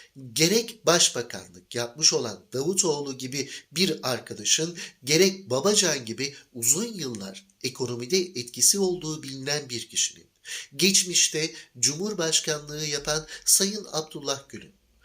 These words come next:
bunları bir bütün olarak ele aldığınız zaman, yani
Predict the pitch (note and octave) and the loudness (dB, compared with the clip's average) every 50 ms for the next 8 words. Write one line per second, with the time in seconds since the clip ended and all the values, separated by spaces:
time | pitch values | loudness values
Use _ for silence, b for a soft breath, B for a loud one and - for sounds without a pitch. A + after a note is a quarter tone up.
0 | B B B B B - A3+ A#3 A3+ G3+ F3 C3+ A#2+ G#2 F2+ - _ _ _ _ | B B B B B -8 -8 -6 -2 -2 -2 -2 -2 -6 -8 -10 _ _ _ _
1 | - - F3 F#3+ F3 - C3+ B2+ - F#3+ E3+ D#3+ C#3+ C#3 C3+ B2+ C3 A#2+ A#2 - | -10 -4 -4 -4 -4 -4 -6 -6 -4 -4 -4 -6 -6 -4 -4 -2 -2 -4 -4 -6
2 | - - B2 B2 C#3 C3+ B2 A#2+ A#2 A2+ A#2+ B2+ C3 C#3 D3 C#3 - - A2 G2 | -10 -6 -4 -4 -2 -2 -2 -2 -4 -6 -8 -10 -10 -8 -4 -2 -2 -2 -2 -4
3 | F2 E2+ E2 D2+ _ _ _ B B B B B B B F3 G3+ F#3+ F3+ F3 D#3 | -10 -14 -18 -20 _ _ _ B B B B B B B 4 4 4 4 2 -2
4 | A#2 G#2 G2 | -6 -10 -10